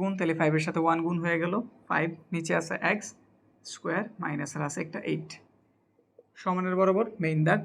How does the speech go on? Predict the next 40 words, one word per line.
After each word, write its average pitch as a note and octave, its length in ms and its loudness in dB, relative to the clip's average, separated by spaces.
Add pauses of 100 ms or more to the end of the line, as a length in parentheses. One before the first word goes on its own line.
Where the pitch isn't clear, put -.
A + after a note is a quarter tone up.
উপরে F#3 200 2
আমরা F3+ 160 0
চাইলে F#3 240 2
লসাও D#3+ 320 -2
করতে D#3+ 260 -4
পারি, E3 140 2 (120)
কারণ E3+ 220 4
আমাদের D3+ 180 -2 (100)
ভগ্নাংশ D#3 460 -2
আছে, G#3+ 140 0
একটা A3 160 -2
পূর্ণ A#3 140 4 (120)
সংখ্যা D#3 280 -6
আছে। - 120 -10 (520)
তো - 100 -18
এই D#3+ 60 -6
যে D#3+ 120 0
লসাগুর E3 360 0
জন্য F#3+ 100 -2 (100)
দাগ D#3+ 120 2 (100)
দিলাম, D#3+ 200 2 (460)
নিচে F#3+ 260 2
আছে G3 100 -2 (100)
শুধু G#3 220 0
আমাদের G3 260 4
এক্স F3 120 -4 (120)
স্কয়ার, G#3 240 2
ফোরের E3 260 4
নিচে D#3+ 220 0
ওয়ান D#3 200 4
আছে, E3 160 -4
তাহলে F3+ 200 4
ওয়ান D#3 200 6
আর E3 120 2
এক্স D#3+ 200 -2
স্কয়ারের F#3 300 4
লসাও G3 320 4
কত? A3 120 4 (260)
এক্স - 120 -6 (120)
স্কয়ারই F#3 300 2